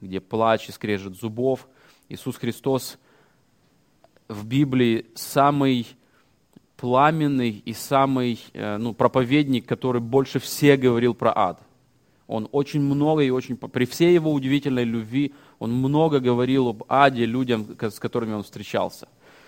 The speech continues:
И много говорил о том, что попадают туда люди, и что они неправедные, они будут там. А,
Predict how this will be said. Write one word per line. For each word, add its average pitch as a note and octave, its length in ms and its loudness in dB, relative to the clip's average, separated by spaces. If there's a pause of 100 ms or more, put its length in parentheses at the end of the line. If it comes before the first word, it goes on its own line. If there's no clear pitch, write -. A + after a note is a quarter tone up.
(240)
И - 80 -10
много B2 280 2
говорил A#2+ 480 2
о G#2+ 60 4
том, A#2+ 280 -2
что G2+ 640 -6
попадают G#2+ 520 0
туда G#2 200 -6
люди, B2 380 -6
и G2+ 480 -8 (420)
что - 160 -10
они F#2 160 -6
неправедные, A2+ 640 0
они F#2+ 160 -6
будут A2+ 380 -8
там. G2+ 220 -8 (880)
А, F#2+ 600 -4